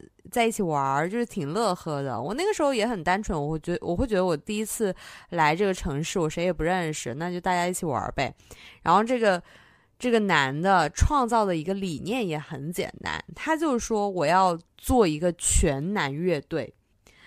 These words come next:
所以为什么就是他在立志要造一个全男乐队的时候，又有了一个替补的女贝斯手呢？那是因为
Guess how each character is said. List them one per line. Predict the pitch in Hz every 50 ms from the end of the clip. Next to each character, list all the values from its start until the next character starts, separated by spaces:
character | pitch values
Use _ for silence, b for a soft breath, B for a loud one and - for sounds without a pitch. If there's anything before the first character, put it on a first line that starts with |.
| b b
所 | - - 381
以 | 427 440
为 | 359 381 494 466
什 | - - 285 196
么 | 175 180
就 | 185 220
是 | 240 240 233
他 | 233 269 294 294 294
在 | 294 - 302 269
立 | 262 285 359 339 285
志 | 226 - 269 262
要 | 262 254 247 226 214 - - - _ _ _ - - _ _ _ _ _ _
造 | - - 339 311 269 226
一 | 202 196
个 | 214 220
全 | 220 - - - - 226 170 143 165 208
男 | 226 196 180 180
乐 | 202 240 262 247 233
队 | 214 233 220 214
的 | 190 175 175
时 | - - - 139 147
候， | 156 - - 240 202 175 160 b b b b b b b b
又 | 320 370 392 349 285
有 | 254 233 196 165 160
了 | 180 214
一 | 226 220
个 | 220 247
替 | 240 - - - - 392 370
补 | 240 180 175
的 | 175 185
女 | 233 240 240 208 156 -
贝 | - 277 349 330
斯 | - - 240
手 | 214 - 208 131 127
呢？ | 139 139 139 139 - 233
那 | 330 440 415
是 | - 392 339
因 | 349 370 370 370
为 | 381 370 320 247 202